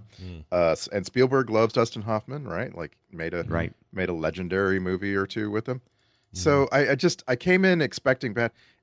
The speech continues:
Speaker 2: and man, he actually, with the exception of the fact that I felt like Hook should have been generally taller and skinnier,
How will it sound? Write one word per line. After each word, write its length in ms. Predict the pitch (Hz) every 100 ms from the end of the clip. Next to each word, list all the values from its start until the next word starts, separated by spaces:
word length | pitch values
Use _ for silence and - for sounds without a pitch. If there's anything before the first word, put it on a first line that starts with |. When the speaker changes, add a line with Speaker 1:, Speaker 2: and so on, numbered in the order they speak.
| -
Speaker 2:
and 220 | 117 104 - _ _ -
man, 500 | 110 240 139 76 73 _ _ _
he 280 | - 269 359
actually, 640 | 95 87 - 139 123 143 170
with 140 | 135 160
the 120 | 185
exception 460 | 127 - 269 - 175
of 80 | 120
the 60 |
fact 440 | - 123 117 113 -
that 300 | 101 90 - _ _ _
I 80 | 110
felt 240 | - 175 123
like 200 | 110 -
Hook 300 | - 147 -
should 180 | - 117
have 100 | 98
been 340 | 107 101 95 - _ _ -
generally 560 | - 110 107 107 101 92
taller 500 | - 98 98 101 98
and 120 | 80
skinnier, 600 | - - 92 107 147 180